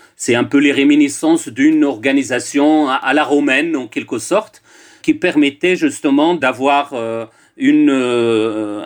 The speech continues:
assemblée très, très concentrée, très compacte face à l'ennemi. Sauf que les Marocains ont attaqué assez violemment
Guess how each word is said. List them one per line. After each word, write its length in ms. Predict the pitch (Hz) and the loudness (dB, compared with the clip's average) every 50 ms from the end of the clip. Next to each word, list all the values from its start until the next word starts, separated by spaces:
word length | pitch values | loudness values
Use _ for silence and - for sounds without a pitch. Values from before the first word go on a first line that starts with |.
| - - | -4 -2
assemblée 760 | 156 175 - - - 185 175 165 135 147 165 190 208 202 - | -2 0 0 2 2 2 2 2 2 0 0 0 0 -2 -6
très, 500 | - - - 220 220 214 208 190 - _ _ _ _ - | -8 -4 -2 0 0 0 0 -2 -6 _ _ _ _ -10
très 260 | - 185 220 226 220 | -4 -2 -2 -2 -2
concentrée, 680 | - 202 185 170 - 190 175 151 - - 190 202 202 | -2 -2 -2 -2 0 -2 -2 -2 -2 -2 -4 -4 -4
très 220 | 202 - 214 214 | -2 -2 -4 -2
compacte 680 | - - 202 185 - - 156 135 - - - - - _ - | 0 -2 -4 -2 -2 -4 -6 -6 -6 -14 -20 -20 -20 _ -16
face 320 | - - 180 165 165 - | -8 -6 -6 -4 -4 -2
à 80 | 175 151 | 0 2
l'ennemi. 400 | 151 151 143 131 127 113 110 - _ _ _ - - - _ _ - | 2 2 2 2 0 -2 -6 -10 _ _ _ -20 -20 -20 _ _ -10
Sauf 400 | - - - 214 - - - - | -6 0 0 0 0 -2 -6 -4
que 340 | - 247 262 294 311 277 - - _ - | 0 2 2 2 2 0 -2 -8 _ -2
les 160 | 143 156 180 | 0 0 2
Marocains 680 | 185 180 170 180 160 - - 202 208 233 262 277 - - - | 2 0 0 0 -4 -2 -2 -2 -2 -2 -4 -6 -6 -4 0
ont 380 | 339 339 339 349 359 339 320 - | 0 2 2 2 2 0 0 0
attaqué 680 | 220 208 208 - 214 - 196 - - 226 226 233 226 - - | -2 -4 -2 -2 -4 -4 -6 -6 -4 -2 -2 -2 -2 -4 -2
assez 580 | 175 180 - - - 208 202 196 190 190 - - | -2 -2 -2 0 0 2 2 2 0 -2 -4 -8
violemment 840 | - - - 185 190 240 240 226 214 190 185 185 180 175 160 - | -12 -6 -4 -2 0 0 0 2 0 0 0 0 -2 -2 -2 -4